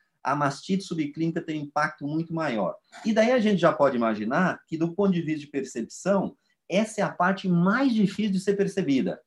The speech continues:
E depois eu vou mostrar alguns estudos que, é, dão essa ideia de que, de forma geral, os produtores têm uma percepção, é,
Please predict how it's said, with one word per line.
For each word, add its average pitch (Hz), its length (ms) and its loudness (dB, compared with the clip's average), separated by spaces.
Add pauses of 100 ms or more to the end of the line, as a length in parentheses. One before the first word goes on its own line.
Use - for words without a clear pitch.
E 196 60 -4
depois 202 300 4
eu 202 80 10
vou 196 80 8
mostrar 180 240 4
alguns 175 240 0
estudos 170 420 -4
que, 185 320 -2 (220)
é, 135 560 4
dão 151 260 4
essa 170 180 4
ideia 151 320 4
de - 120 0
que, 165 240 2 (260)
de 180 340 4
forma 170 380 6
geral, 147 220 4
os 175 100 2
produtores 160 480 2
têm 165 100 0
uma 160 100 2
percepção, 147 840 -2 (400)
é, 113 920 0